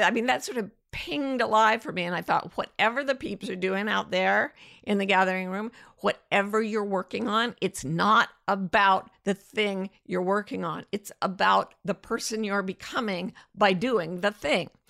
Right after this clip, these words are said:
So when I was writing my book, I didn't know how to write a book about anxiety. I couldn't even call my own anxiety. And there's all this brain stuff I didn't know. Writing that book, which took me about five years,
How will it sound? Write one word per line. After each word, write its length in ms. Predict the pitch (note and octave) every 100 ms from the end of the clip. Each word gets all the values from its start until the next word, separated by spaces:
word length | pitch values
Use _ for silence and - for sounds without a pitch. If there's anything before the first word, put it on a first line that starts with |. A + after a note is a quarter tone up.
| - - - -
So 520 | - C#4 A#3+ G#3+ G#3 -
when 180 | A#3 A3
I 40 |
was 140 | G#3+
writing 240 | F3 E3+ F3
my 140 | A3
book, 340 | C#4+ E4 - - - - - -
I 40 |
didn't 200 | D5 C#5+
know 140 | F#3
how 80 | C#3+
to 80 | D3+
write 200 | - -
a 40 |
book 220 | - - -
about 240 | D#3 -
anxiety. 680 | - D3+ D3+ - - D#3+ D4 G4+ - - -
I 60 |
couldn't 240 | - E4 D4
even 200 | C4+ C4
call 240 | - G#3+
my 220 | F#3+ F3+
own 160 | - C#4
anxiety. 480 | B3 A#3 E3 E3+ E3+
And 120 | F#3
there's 160 | G#3 - -
all 120 | E4
this 160 | C#4+
brain 360 | - G3+ G#3+ A#3
stuff 280 | - A3+ A#3
I 120 | F3
didn't 280 | F3 G3+ F3+
know. 240 | F#3 G3 - - - - - - _ _
Writing 360 | G#3 A#3 C4+ D4+
that 240 | C4+ -
book, 280 | E3+ F3+ -
which 200 | - -
took 160 | D#4+ G3
me 140 | G3+
about 260 | F3+ E3+ -
five 280 | D#3+ E3
years, 380 | E3 D#3 D#3+ D#3+